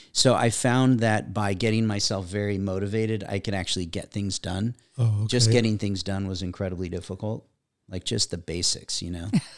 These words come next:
Speaker 1: So, like, like, I just had to motivate the heck out of myself just to get things done.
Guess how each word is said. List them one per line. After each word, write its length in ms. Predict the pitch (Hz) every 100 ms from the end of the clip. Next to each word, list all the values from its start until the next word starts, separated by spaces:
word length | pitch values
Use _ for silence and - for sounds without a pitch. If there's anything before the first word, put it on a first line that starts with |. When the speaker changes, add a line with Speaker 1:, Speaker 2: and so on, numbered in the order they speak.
| -
Speaker 1:
So, 160 | - - - 226 -
like, 180 | - - 320 - -
like, 160 | 143 -
I 120 | 139
just 160 | 135 -
had 140 | 117
to 240 | 104 98 -
motivate 680 | 110 110 113 110 101 95 - - _ _ -
the 80 |
heck 260 | 95 101 -
out 140 | 104
of 60 | 110
myself 320 | 113 - 117
just 260 | - 117 -
to 60 | 98
get 240 | 92 -
things 240 | 90 87
done. 300 | 80 85 80